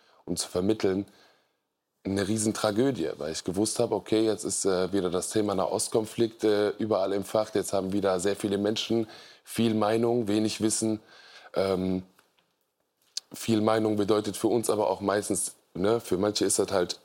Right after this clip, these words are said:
eine Meinung, für uns ist das die nächste Beerdigung und da würde ich, ähm, ja, dich dann auch direkt mit reinnehmen natürlich. So, das ist auch eine Verbindung, die wir haben.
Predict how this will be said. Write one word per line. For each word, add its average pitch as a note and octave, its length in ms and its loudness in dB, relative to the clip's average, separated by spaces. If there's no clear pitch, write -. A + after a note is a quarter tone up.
eine F#2 100 -2
Meinung, A2+ 380 2
für - 120 0
uns A2 220 2
ist - 140 -2
das G#2+ 140 0
die G#2 80 -2
nächste A2 300 0
Beerdigung G2+ 600 2
und G2 100 0
da F2+ 140 -2
würde G2+ 200 0
ich, - 120 -8
ähm, F2+ 340 0
ja, D#2+ 220 -6
dich F#2 200 -4
dann G2 160 2
auch A2 160 2
direkt F#2 280 0
mit F2+ 140 -2
reinnehmen G#2+ 360 2
natürlich. D#2 440 -4
So, - 140 -10
das C2+ 180 -8
ist - 160 -6
auch E2 120 2
eine F#2 120 0
Verbindung, G#2 440 2
die F2+ 120 -2
wir D#2+ 160 0
haben. D#2+ 240 -2